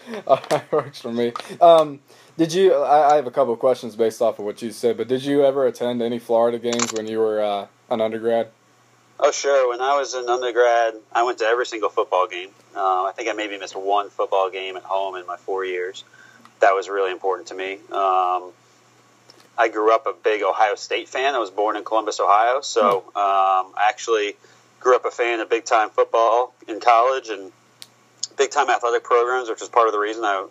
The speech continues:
Speaker 2: ended up at Florida. I just wanted to be around big-time sports teams, and Florida offered that, obviously. So I went to, uh, football games all the time. I went to a few handful of other sports. I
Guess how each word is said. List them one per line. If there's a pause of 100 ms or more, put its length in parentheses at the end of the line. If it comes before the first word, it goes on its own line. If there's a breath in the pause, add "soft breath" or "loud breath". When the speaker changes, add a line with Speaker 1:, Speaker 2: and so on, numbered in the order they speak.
Speaker 2:
ended
up
at
Florida.
I
just
wanted
to
be
around
big-time
sports
teams,
and (560 loud breath)
Florida
offered
that,
obviously.
So (320)
I
went
to, (120)
uh,
football
games
all
the
time.
I
went
to
a
few
handful
of
other
sports.
I